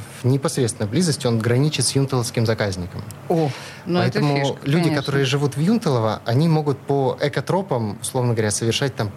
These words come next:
Speaker 1: пробежки, прогулки или велопрогулки в, а, заказнике, прям вот выйдя из подъезда, сел на велосипед и поехал. Немногие такое себе могут позволить.
Speaker 2: Конечно, конечно.
Speaker 1: А еще у нас, э, сквозь наш жилой комплекс протекает река Юнталовка.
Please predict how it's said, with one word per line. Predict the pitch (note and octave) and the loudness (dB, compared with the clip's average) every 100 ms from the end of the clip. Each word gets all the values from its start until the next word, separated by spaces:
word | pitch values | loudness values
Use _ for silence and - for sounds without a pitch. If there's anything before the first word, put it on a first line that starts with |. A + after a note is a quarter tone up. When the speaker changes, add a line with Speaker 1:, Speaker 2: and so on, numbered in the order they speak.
| - | -4
Speaker 1:
пробежки, | A2 A2+ E3+ - - B2+ | 0 2 2 0 0 -2
прогулки | - A#2+ A#2+ F3 D3+ - | 0 -2 2 0 0 -2
или | A2+ G#2 | -2 0
велопрогулки | G2 D#3+ C3 - A#2+ B2+ A#2+ - A2+ G2 - | 2 2 0 -2 -2 0 0 0 -2 -2 -2
в, | |
а, | A2 G#2+ G#2 | 0 2 0
заказнике, | G2+ A#2+ F3+ F3+ C#3 A2+ G2 G2 - - | 0 0 0 0 0 0 -2 -4 -14 -4
прям | A#2+ C#3 | 0 2
вот | B2 B2 | 0 2
выйдя | C#3 A#2 | 0 2
из | A2 | 0
подъезда, | - B2 F3 F#3+ C3 A2 F#2+ | -2 0 2 2 2 0 0
сел | - C3+ | -2 0
на | A2+ | 2
велосипед | G#2+ G2+ - F3+ B2 | 2 -2 -2 -4 -2
и | |
поехал. | A2+ A#2 G#2+ - G2+ - - - | -2 2 0 -2 -8 -12 -8 0
Немногие | F3 G3 B2+ | 2 2 0
такое | A#2 A2 A2+ | -2 0 0
себе | G2 A2+ | 0 0
могут | G#2+ G2+ | 0 -2
позволить. | A2 G2 G2 B2+ | -4 -2 -2 0
Speaker 2:
Конечно, | F3 D#3 C3+ - D#3 | 0 0 -4 -6 -4
конечно. | F3+ E3+ D#3 | 0 2 2
Speaker 1:
А | |
еще | A2 E3+ G#3+ | 2 2 2
у | |
нас, | F3 D3 - | 2 2 0
э, | - B2 A#2+ A2+ A2 G#2+ | 2 2 2 2 2 0
сквозь | G#2 - C3 | 0 0 0
наш | C#3 A2+ | 0 0
жилой | B2 B2 | 0 0
комплекс | F3+ G3 C#3+ | 0 -2 -4
протекает | - G#2+ A#2 D#3 B2 | -4 -4 -2 -2 -2
река | A2+ C3+ | -2 0
Юнталовка. | C3+ B2+ A2 G2 F#2 - | 2 2 2 -2 -2 -6